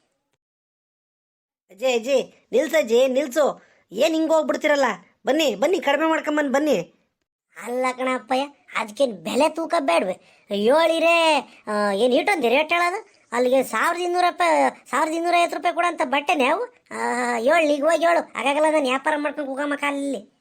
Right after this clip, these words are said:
Speaker 1: ಅಜ್ಜಿ, ಆ ಮ್ಯಾಗಳದ್ದು ಇನ್ನೂರೈವತ್ತು ರೂಪಾಯಿ ಬಿಟ್ಟು ಒಂದ್ ಸಾವಿರ ರೂಪಾಯಿ ಕೊಟ್ಟು ತಗೊಂಡೋಗಿ.
Speaker 2: ಈಗಳಪ್ಪಯ್ಯ, ನಾನು ಜಾಸ್ತಿ ವ್ಯಾಪಾರ ಮಾಡ್ತಕ್ ಹೋಗಮ್ಮಕ್ ಆಗಲ್ಲ ನನಗೆ. ಇನ್ನೂ ಒತ್ತಾಕೈತೆ, ಸೀರೆದಾಗ ಇನ್ನೂ ಏನೇನೋ ತಗೋಬೇಕು. ಹೇಳ್ತೀನಿ ನೋಡು,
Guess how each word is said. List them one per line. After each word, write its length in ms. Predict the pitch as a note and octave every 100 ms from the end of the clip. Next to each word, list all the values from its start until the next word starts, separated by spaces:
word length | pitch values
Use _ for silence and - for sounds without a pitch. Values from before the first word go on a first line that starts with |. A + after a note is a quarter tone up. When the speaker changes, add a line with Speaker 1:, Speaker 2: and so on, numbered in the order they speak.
| _ _ _ _ -
Speaker 1:
ಅಜ್ಜಿ, 560 | F3+ C4+ F3+ - _ F3
ಆ 60 |
ಮ್ಯಾಗಳದ್ದು 440 | F#3 G#3 B3+ C#4+ C4
ಇನ್ನೂರೈವತ್ತು 420 | C4+ C#4 C#4 C4+
ರೂಪಾಯಿ 200 | C4 C4
ಬಿಟ್ಟು 520 | C4 A#3 B3+ D4 D4 _ -
ಒಂದ್ 140 | A3+
ಸಾವಿರ 200 | A#3 B3
ರೂಪಾಯಿ 200 | C4 C#4+
ಕೊಟ್ಟು 220 | C4+ C4
ತಗೊಂಡೋಗಿ. 400 | B3 B3+ C4 B3 E3 _ _ _ _ _ _ _
Speaker 2:
ಈಗಳಪ್ಪಯ್ಯ, 560 | A3 C#4 D#4 D#4 E4+ E4 F4 E4 _ _ _ A3
ನಾನು 420 | B3+ D4 D#4+ A#3
ಜಾಸ್ತಿ 380 | A#3+ C4+ C4 D#4
ವ್ಯಾಪಾರ 340 | B3+ B3 C4+ C4+
ಮಾಡ್ತಕ್ 340 | C4+ C4+ B3+
ಹೋಗಮ್ಮಕ್ 380 | B3+ C4 C4 A#3+
ಆಗಲ್ಲ 340 | G#3 B3+ B3
ನನಗೆ. 200 | B3+ G#3+ - -
ಇನ್ನೂ 240 | B3 C#4
ಒತ್ತಾಕೈತೆ, 920 | A#3 A#3 - C4 C4+ C4 B3+ E4+ - _
ಸೀರೆದಾಗ 400 | - C4+ C4+ C4+
ಇನ್ನೂ 160 | B3+ C4
ಏನೇನೋ 300 | C4+ C#4 C4+
ತಗೋಬೇಕು. 440 | A#3+ B3 C#4 - - _ _
ಹೇಳ್ತೀನಿ 420 | A3+ C#4 D4+ C#4+ D4
ನೋಡು, 340 | D4 F#3+